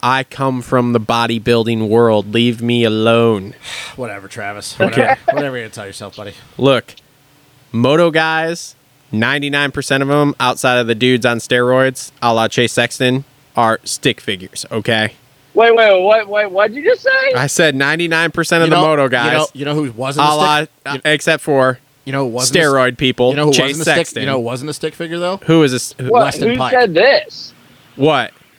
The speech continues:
Speaker 2: No, this is Travis's opinion.
Speaker 1: Who said that Chase is on steroids? Have you seen that
Speaker 3: Yeah.
Speaker 1: guy?
Speaker 2: Oh, I was like,
Speaker 1: Have
Speaker 2: "What?"
Speaker 1: you seen that guy? He is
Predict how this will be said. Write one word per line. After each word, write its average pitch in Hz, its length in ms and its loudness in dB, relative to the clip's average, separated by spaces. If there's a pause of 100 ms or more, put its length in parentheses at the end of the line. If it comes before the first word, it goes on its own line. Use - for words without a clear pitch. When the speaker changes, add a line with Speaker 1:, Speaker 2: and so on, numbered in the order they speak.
(160)
Speaker 2:
No, 175 140 4
this 208 160 0
is 269 100 -2
Travis's 185 600 0
opinion. 127 480 -4 (480)
Speaker 1:
Who 202 160 4
said 214 160 0
that 175 160 0
Chase 185 260 0
is 170 100 -2
on 175 140 4
steroids? 196 680 2
Have 175 140 0
you 214 120 -2
seen 175 460 4
that 185 100 6
Speaker 3:
Yeah. 233 160 4
Speaker 1:
guy? 185 420 -2
Speaker 2:
Oh, 165 400 2 (140)
I 110 200 -10
was 101 120 -14
like, 95 80 -10
Speaker 1:
Have 175 140 0
Speaker 2:
"What?" 202 40 -4
Speaker 1:
you 202 80 -4
seen 185 420 0
that 185 180 2
guy? 185 340 0 (1200)
He 233 200 2
is 160 220 -2